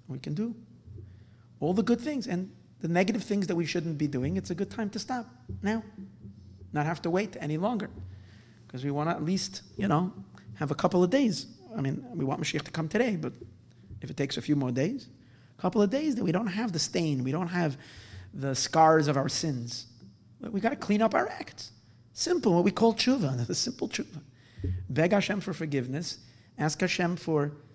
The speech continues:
this is, this is it. We're, we're, we're, we are at the end. But let me suggest some other things.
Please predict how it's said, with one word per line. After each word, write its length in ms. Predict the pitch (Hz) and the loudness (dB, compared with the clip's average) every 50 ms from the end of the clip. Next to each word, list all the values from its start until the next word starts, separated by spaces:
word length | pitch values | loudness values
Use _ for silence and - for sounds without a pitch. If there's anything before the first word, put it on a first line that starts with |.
| - - | -20 -12
this 200 | - - 185 - | -6 -4 -2 -2
is, 100 | 262 220 | -2 -2
this 180 | - 240 214 - | -2 -2 -2 0
is 120 | 285 226 | 0 0
it. 300 | 285 392 440 349 - - - - - - - - - - - - - - _ _ - - | 0 0 0 0 -2 -6 -16 -18 -20 -20 -20 -20 -20 -20 -20 -20 -20 -20 _ _ -16 -8
We're, 340 | 254 147 147 147 147 147 - | -2 0 0 0 0 -2 -4
we're, 280 | - 143 143 143 143 - - | -2 -2 -2 -2 -4 -4 -6
we're, 160 | 151 147 151 147 - | -6 -6 -6 -6 -8
we 200 | - 147 147 165 | -6 -2 2 4
are 120 | 196 202 - | 4 4 4
at 200 | - 160 - - | 0 -4 -4 -4
the 140 | - - | -6 -6
end. 300 | - 147 - 123 117 - - - - - - - - - - - 90 95 98 - - | -4 -4 -6 -6 -8 -10 -14 -20 -20 -20 -20 -20 -20 -20 -16 -14 -14 -14 -14 -10 -4
But 100 | - 147 | 0 2
let 100 | 156 180 | 4 6
me 80 | 196 202 | 6 6
suggest 420 | - - 151 143 - 156 135 - | 4 2 0 0 0 0 0 0
some 120 | - 143 135 | -2 -2 -2
other 180 | 123 120 120 | -2 -2 -4
things. 360 | 113 - - 127 127 - - | -6 -6 -8 -10 -12 -14 -18